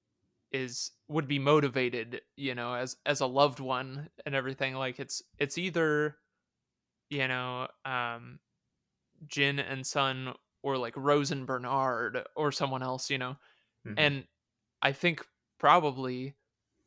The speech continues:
Speaker 1: the added stress of the fact that Jin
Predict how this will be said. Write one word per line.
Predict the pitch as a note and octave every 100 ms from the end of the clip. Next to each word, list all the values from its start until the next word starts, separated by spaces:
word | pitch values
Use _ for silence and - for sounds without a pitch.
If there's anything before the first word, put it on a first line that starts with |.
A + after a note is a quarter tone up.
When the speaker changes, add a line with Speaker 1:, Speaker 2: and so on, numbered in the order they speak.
| -
Speaker 1:
the | C#3 C#3 -
added | D3 D3+ D3+ C3+ C3 - _ _ _ _
stress | - - - D3 C#3 - - -
of | C#3+ C3
the | C3+
fact | - C3+ C3+ -
that | - -
Jin | C3+ C3+ C3+ B2+